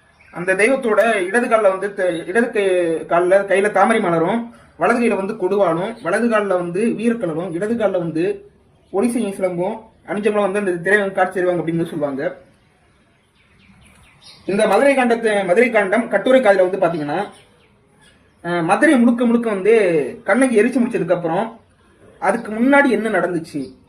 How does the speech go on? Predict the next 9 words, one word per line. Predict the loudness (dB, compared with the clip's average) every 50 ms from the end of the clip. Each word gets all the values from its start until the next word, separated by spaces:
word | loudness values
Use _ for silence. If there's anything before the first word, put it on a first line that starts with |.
| _ _ _ _ -20 -16
அந்த | -10 -8 -6
எரிச்சு | -2 -2 -2 -2 0 -2 -2
முடிக்க, | -2 -2 -4 -4 -4
முடிச்சதுக்கு | -4 -4 -6 -6 -6 -4 -2
அப்புறம் | -2 -2 0 0 0 0
அதுக்கு | 0 -2 -4 -4
முன்னாடி | -4
என்ன | -2 -4 -4 -2 -2 -2
நடந்துச்சு | -2 -2 -4 -6 -8 -6 -6 -6 -6 -10 -14